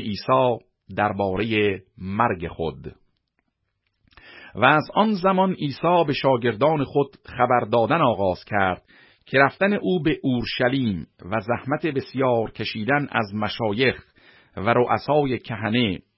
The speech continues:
و کاتبان و کشته شدن و در روز سوم برخاستن ضروری است. و پتروس او را گرفته شروع کرد به منع نمودن و گفت:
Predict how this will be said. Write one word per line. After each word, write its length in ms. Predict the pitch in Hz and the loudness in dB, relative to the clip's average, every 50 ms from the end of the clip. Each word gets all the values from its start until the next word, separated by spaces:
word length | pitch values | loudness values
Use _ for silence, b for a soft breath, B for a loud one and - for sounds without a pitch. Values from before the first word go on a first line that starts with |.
| _ - | _ -12
و 160 | 95 95 113 - - | -6 -6 -6 -6 -4
کاتبان 760 | - 127 123 110 - - 117 107 135 143 139 117 98 87 - _ b b b b b b - | -2 0 0 0 0 -2 0 2 4 4 4 2 0 -4 -6 _ b b b b b b -8
و 80 | 101 - | -8 -4
کشته 280 | - 120 - - - 127 | -4 -6 -4 -2 -4 -4
شدن 520 | 123 - 123 127 151 170 175 180 185 175 - - 110 | -2 -2 0 2 2 2 2 0 -2 -4 -6 -6 -4
و 80 | 120 127 | -2 0
در 160 | 127 127 123 | 0 0 0
روز 460 | 117 117 120 156 180 190 165 156 135 139 147 - - | -2 -2 -2 -2 -2 -2 -2 -6 -6 -6 -6 -4 -2
سوم 480 | 131 123 101 107 135 135 123 113 101 | -2 -2 0 2 0 2 2 0 0
برخاستن 880 | 101 113 113 - - 117 120 113 107 - - - 131 135 135 127 113 98 - _ - 92 87 82 | 0 0 -2 -2 0 0 0 0 0 -2 -6 -4 -2 0 0 0 -2 -4 -6 _ -10 -10 -6 0
ضروری 500 | 90 110 107 104 95 92 135 127 98 78 | 0 2 2 2 0 0 0 0 -2 -2
است. 380 | - - - - - _ _ _ _ _ _ _ _ _ _ _ b b b b b b b b b b | -6 -14 -20 -20 -20 _ _ _ _ _ _ _ _ _ _ _ b b b b b b b b b b
و 80 | - | -10
پتروس 500 | - - 101 - - 120 143 160 156 - - - | -4 -4 -4 -4 0 2 2 2 2 0 -4 -4
او 140 | - 156 151 | -2 0 4
را 220 | 156 147 143 135 | 4 4 4 4
گرفته 580 | 117 127 123 127 - - - 147 147 143 135 135 | 2 0 0 0 0 -4 -2 0 2 2 2 2
شروع 500 | 127 - - 135 131 156 175 175 151 135 | 0 -2 -4 -2 0 2 2 2 2 0
کرد 460 | - - 135 131 127 117 110 98 95 101 | -2 -2 0 0 2 2 0 -2 -2 -2
به 100 | 120 117 | -2 -2
منع 460 | 113 117 120 117 113 110 - - 98 | 0 0 0 0 0 -2 -2 -4 -4
نمودن 680 | 101 113 117 117 113 107 101 120 143 151 139 123 107 | -2 0 0 0 0 0 0 0 2 2 0 0 -2
و 200 | 101 92 101 113 | -2 -2 -2 -2
گفت: 500 | 104 95 135 156 160 131 104 92 - - | 0 0 0 2 2 2 0 -2 -6 -16